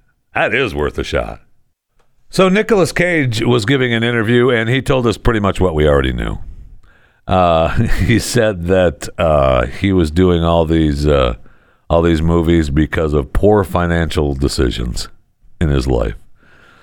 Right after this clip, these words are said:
Uh, several indulgent real estate purchases that he made before the real estate bubble burst in two thousand eight.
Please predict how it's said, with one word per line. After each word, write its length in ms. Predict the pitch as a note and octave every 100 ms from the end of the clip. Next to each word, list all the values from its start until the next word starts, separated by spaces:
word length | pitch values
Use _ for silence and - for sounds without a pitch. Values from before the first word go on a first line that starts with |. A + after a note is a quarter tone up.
| - -
Uh, 220 | D2+ D2
several 520 | - G#2+ G2+ G#2 G2+ F#2+
indulgent 640 | F2 E2+ G2 G2 G2 F2+
real 320 | E2+ G2+ G#2
estate 400 | F2 F#2 E2 -
purchases 640 | D2+ C2+ D2 - D#2+ D#2+ -
that 160 | D#2
he 120 | D2+ D#2+
made 280 | E2 D#2+
before 360 | D2 D2+ F2+ E2
the 80 | D#2+
real 240 | E2+ E2+
estate 300 | D2+ D2+ C2+
bubble 240 | D2 C#2+ C#2
burst 340 | C#2+ C#2+ -
in 80 | C2+
two 160 | D#2+ C2+
thousand 380 | C#2 C2+ C2+
eight. 300 | C2 C2 C2